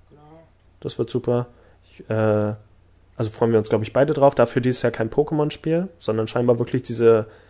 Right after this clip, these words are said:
Speaker 2: Entscheidung, Yokai Watch statt Pokémon zu machen dieses Jahr.
Speaker 1: Mhm.
Speaker 2: Weil vielleicht auch Yokai Watch so hier nicht so große Chancen hätte als unbekanntes Franchise.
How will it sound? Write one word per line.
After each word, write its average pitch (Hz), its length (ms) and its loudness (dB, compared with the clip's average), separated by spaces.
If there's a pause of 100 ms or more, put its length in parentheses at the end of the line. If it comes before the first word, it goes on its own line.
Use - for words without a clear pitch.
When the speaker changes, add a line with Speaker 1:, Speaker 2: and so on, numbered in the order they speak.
(220)
Speaker 2:
Entscheidung, 120 520 2
Yokai 127 440 2
Watch 123 220 2
statt - 340 -4
Pokémon 151 400 -2
zu - 140 -10
machen 147 220 -2
dieses 147 220 -8
Jahr. 156 160 -6 (420)
Speaker 1:
Mhm. - 260 -20 (260)
Speaker 2:
Weil 117 120 4
vielleicht 123 280 4
auch 120 120 4
Yokai 131 400 4
Watch 127 200 6
so 120 380 4
hier 139 300 4
nicht 131 180 0
so 127 100 -2
große 131 280 0
Chancen 143 420 0
hätte 165 240 0
als 147 160 0
unbekanntes 151 480 -6
Franchise. 143 560 -8